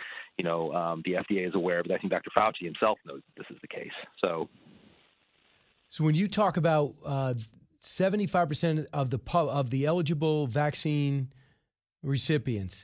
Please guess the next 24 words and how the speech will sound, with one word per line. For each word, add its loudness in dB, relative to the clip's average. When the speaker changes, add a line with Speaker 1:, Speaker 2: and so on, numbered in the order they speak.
Speaker 2:
have -2
gotten 2
at 0
least -2
one 2
shot, 0
sixty-four 0
percent -2
have 0
gotten 2
two 0
shots. -4
So 4
Speaker 1:
Yeah. 4
Speaker 2:
if 2
you 4
factor 2
that 4
in 2
with 0
the 0
natural 2
immunity 2
from 0